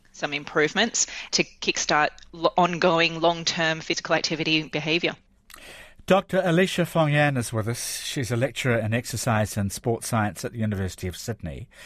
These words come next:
Speaker 2: Compared with other exercise, there's possibly an embarrassment component attached to dance? I mean, people mightn't like to pop along to a studio or go to the dance classes at the gym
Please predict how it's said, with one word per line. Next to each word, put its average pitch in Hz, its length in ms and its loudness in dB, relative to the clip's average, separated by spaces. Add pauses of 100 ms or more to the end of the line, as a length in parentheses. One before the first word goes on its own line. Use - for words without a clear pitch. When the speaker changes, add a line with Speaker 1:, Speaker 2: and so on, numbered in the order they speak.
(680)
Speaker 2:
Compared 247 720 2
with 214 160 0 (160)
other 190 280 2 (140)
exercise, 117 1160 -6 (480)
there's 165 200 2
possibly 208 640 0
an 170 180 0
embarrassment 151 1000 0 (480)
component 170 800 2
attached - 680 -2 (100)
to - 120 -2
dance? 160 500 0
I 160 40 4
mean, 156 200 0
people 165 420 2 (460)
mightn't 156 680 2
like 156 280 2
to - 100 -8
pop 147 220 0
along 139 240 2
to 131 120 0
a 120 60 4
studio 131 540 2
or 117 100 2
go 131 200 4
to 123 100 -2
the 117 80 -4
dance 123 280 2
classes 120 440 0
at - 80 -8
the 117 60 -8
gym 120 260 0